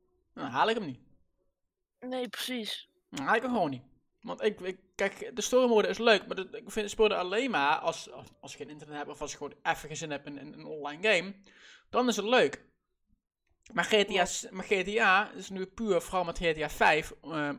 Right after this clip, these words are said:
Speaker 1: Grand, Grand Theft Auto Online, en is puur gewoon echt de online multiplayer.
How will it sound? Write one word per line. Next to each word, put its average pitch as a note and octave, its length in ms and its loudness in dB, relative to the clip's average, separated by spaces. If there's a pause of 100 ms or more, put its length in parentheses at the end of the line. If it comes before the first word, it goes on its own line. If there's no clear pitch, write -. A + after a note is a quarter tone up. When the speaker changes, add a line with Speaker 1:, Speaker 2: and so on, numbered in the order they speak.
Speaker 1:
Grand, D#3 320 -6
Grand C#3 120 -8
Theft D#3+ 220 -2
Auto D3+ 220 0
Online, D#3 520 2 (520)
en - 120 -12
is - 160 -8
puur A#3 200 -2
gewoon F3+ 200 -2
echt E3 280 -4 (200)
de - 180 -6
online F#3+ 340 0
multiplayer. D3+ 560 -2